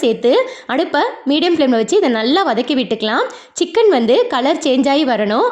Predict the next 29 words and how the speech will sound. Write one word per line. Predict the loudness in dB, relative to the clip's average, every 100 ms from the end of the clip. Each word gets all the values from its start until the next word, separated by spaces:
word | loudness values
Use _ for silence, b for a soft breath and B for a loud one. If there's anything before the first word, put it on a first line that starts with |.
| -2
அது | 0
வரையும் | 0 0 0 0
நம்ம | 0 0
இதை | 0 -2 -2 B B -6
வதக்கி | -2 0 0
விட்டுக்கலாங்க. | -2 -2 -4 -2 -2 0 -2 -4 -20 _ _ _ _ _ _ _ _ _ _ _ _ _ _ _ _ _ _ _ _ _ _ _ -2
இப்போ | 0 2
ஒரு | 0
அஞ்சு | 0 0
நிமிஷமா | 0 0 0 0
சிக்கன் | -2 -2 0
நல்லா | 0 0 0
வெந்துருச்சு. | 0 0 0 0 2 2 B B -2
நிறம் | 0 2 2
வந்து | 2 2
இந்த | 2 2
அளவுக்கு | 2 2 0
மாறி | 0 0
இருக்குங்க. | 0 0 2 2 2
இந்த | 2 0
ஸ்டேஜில் | -4 -2 0 0 0
நம்ம | 0 0 0 0
அரை | -2 -2
டீஸ்பூன் | -4 -2 0 0
அளவுக்கு | 0 -2 -2 -2 -2
மிளகாத்தூள், | -2 -4 0 2 2 2 B B B 0
ஒரு | 2 2 2
ஸ்பூன் | 2 2 2
அளவுக்கு | 2 0 2